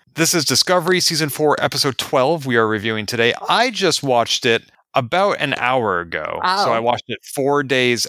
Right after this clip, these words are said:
Speaker 1: after it came out. I know, that's, I'm, I'm really not on the cutting edge like some people here are, but I watched it as soon as I was able, which means it's fresh in my mind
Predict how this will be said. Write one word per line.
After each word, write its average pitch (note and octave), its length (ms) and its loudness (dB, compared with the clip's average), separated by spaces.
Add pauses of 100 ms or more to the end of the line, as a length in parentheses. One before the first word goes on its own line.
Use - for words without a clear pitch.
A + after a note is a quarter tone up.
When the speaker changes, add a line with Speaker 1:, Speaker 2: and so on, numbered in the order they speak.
Speaker 1:
after A2+ 420 -2
it - 100 -8
came G2 280 -6
out. D#2+ 240 -4
I A2+ 120 0
know, G#2 240 -2
that's, - 440 -2 (420)
I'm, B2 220 -4
I'm A#2+ 200 -2
really C3 220 2
not A#2+ 240 2
on A2 100 2
the G#2 80 -2
cutting A2 300 -2
edge G#2 240 -2
like G2 140 -2 (100)
some A#2+ 260 -2
people F#2 260 -6
here E2 240 -4
are, E2+ 420 0
but F#2+ 320 0 (380)
I A#2 120 0
watched B2 300 -2
it C3 60 -2
as A2 120 0
soon C#3+ 160 0
as B2+ 120 0
I B2 100 4
was A2+ 100 -2
able, E3+ 380 0
which C#3 200 -2
means C3+ 260 -2
it's - 200 -4 (160)
fresh F#3 280 0
in F#3+ 80 -4
my E3+ 140 0
mind A2 420 0